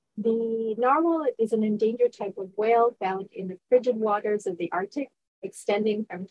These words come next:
Canada through the Norwegian waters to Russia. Narwhal means corpse whale, and it has earned its name because of its molt-, molted rock, oh, sorry, molted dark gray color.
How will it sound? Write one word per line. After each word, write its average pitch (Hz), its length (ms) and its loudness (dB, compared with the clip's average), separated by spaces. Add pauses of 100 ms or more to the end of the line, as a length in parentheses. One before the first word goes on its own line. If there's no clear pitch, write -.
(100)
Canada 240 460 4 (340)
through 233 280 6
the 214 80 2
Norwegian 220 640 -2
waters 190 440 -2
to - 180 -20
Russia. - 320 -6 (720)
Narwhal 226 540 6
means 208 500 -4 (460)
corpse - 440 2 (260)
whale, 190 320 2 (640)
and 196 120 -2
it 208 240 -2
has 214 260 -4 (100)
earned 269 240 4
its - 220 -8
name 208 240 -4
because 214 520 -4
of 202 140 -2
its 190 340 -4 (640)
molt-, 254 340 6 (520)
molted 240 680 2 (300)
rock, 208 340 0 (240)
oh, 226 100 6
sorry, 190 260 -4
molted 254 460 0 (460)
dark 427 260 2
gray 392 280 2
color. - 460 -6